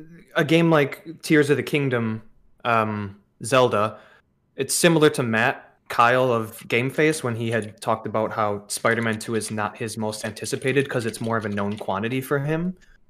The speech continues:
Zelda Tears of the Kingdom isn't necessarily a known quantity for me because I'm really worried about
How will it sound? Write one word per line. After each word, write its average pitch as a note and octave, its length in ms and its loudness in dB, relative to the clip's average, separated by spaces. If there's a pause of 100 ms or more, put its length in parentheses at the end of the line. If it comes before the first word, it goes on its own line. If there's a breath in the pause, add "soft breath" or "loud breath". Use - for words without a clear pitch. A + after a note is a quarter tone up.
(800)
Zelda E3 560 4
Tears D3+ 280 0
of C3+ 60 0
the C3+ 60 -2
Kingdom C#3 240 0
isn't A#2+ 180 -4
necessarily A#2 540 -2
a - 20 -2
known A2 220 -2
quantity A2+ 400 -4
for - 180 -6
me C3 340 0
because A2+ 400 -6
I'm A2 340 -4
really C#3 360 -2
worried B2 320 0
about A2+ 380 -4